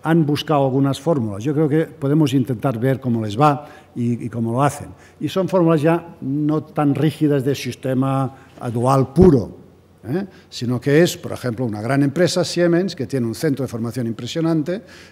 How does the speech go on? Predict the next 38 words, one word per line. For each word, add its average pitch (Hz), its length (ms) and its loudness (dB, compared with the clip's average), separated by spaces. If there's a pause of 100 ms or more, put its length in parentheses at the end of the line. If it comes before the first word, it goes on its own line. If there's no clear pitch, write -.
(160)
que 170 360 2
implica 127 760 -2
a 127 100 -8
las 113 160 -6
pequeñas 160 440 -2
empresas 160 580 -2
locales, 123 680 -4 (320)
eh, 113 360 -10
del 117 180 -6
sector 156 400 -2
o 123 80 -2
locales 151 640 -4 (420)
en 180 380 4
el 135 120 -2
proceso 151 420 -2
formativo, 151 720 -2 (260)
y 123 120 -6
en 131 80 2
ese 185 240 2
centro 185 340 0
de 160 80 2
formación 143 680 -2
muy 180 160 6
ligado 165 640 2
a 123 100 -6
esos 127 260 -6
sectores 147 380 -2
y - 20 -4
a 131 60 -4
esas 127 140 -6
empresas 147 500 -4 (240)
se - 240 -2
forma 160 320 2
al 160 80 2
trabajador 160 340 0
en 156 60 -2
sist-, - 300 -6
en 147 240 0